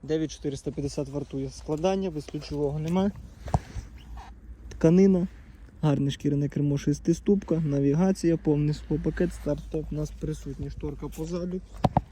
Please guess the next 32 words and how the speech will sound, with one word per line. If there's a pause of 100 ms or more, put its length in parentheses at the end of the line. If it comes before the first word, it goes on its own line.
(140)
сім
місць, (960)
парктроник
зад (140)
також
у
нас (600)
присутній.
Ось
такий
екземпляр
зустріли,
п'ятнадцятий
рік,
дев'ять
чотириста
п'ятдесят, (260)
двісті
двадцять
три
заявляють
пробігу. (580)
Зустрічаємо
ще
ось
такого
сіренького,
пригнаний,
бачимо,
він
у
нас